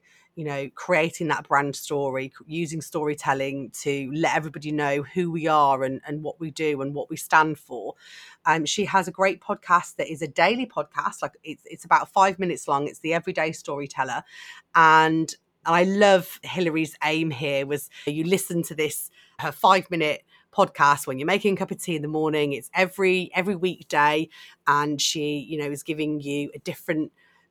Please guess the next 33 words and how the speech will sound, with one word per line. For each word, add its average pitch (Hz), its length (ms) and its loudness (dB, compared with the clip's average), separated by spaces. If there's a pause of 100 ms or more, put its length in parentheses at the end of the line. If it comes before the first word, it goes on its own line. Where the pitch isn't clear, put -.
(100)
tip - 320 0
or 165 140 -2
advice 165 640 2
to - 120 -16
think 220 320 2
about 135 460 2 (320)
in 180 180 0
relation 156 440 2
to 147 340 -8
storytelling 135 1040 -4
for - 260 -6
your 160 140 0
business, 143 640 -4
for 170 120 -4
your 156 160 -2
podcast. - 720 -6 (220)
So 143 200 0
definitely, 160 640 -2
if 147 120 -14
you've 156 140 -10
not 214 220 2
had - 140 -6
to 151 80 -12
listen 139 280 -8
to, 139 540 -6
well, 127 180 -4
any 175 160 0
of 127 80 -4
these 131 300 -12
really 139 260 -6
so 135 220 -2
far, 131 340 0
then, 135 240 -6